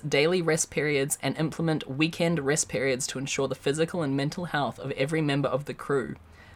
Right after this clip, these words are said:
The time to create meaningful change is now.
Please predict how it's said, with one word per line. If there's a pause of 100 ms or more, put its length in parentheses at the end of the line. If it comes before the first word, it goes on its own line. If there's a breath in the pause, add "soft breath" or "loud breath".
(100)
The
time
to
create
meaningful
change
is
now.